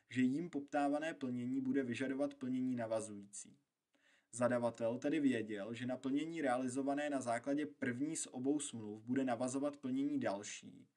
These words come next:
což je zřejmé i z toho, že se zadavatel původně pokoušel získat dodavatele obou plnění v původním jediném zadávacím řízení.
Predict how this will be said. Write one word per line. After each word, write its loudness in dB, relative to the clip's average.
což -2
je 0
zřejmé 2
i -6
z -4
toho, -6
že -4
se 0
zadavatel 0
původně 0
pokoušel -2
získat -2
dodavatele 0
obou 2
plnění -4
v -8
původním 2
jediném 2
zadávacím 0
řízení. -10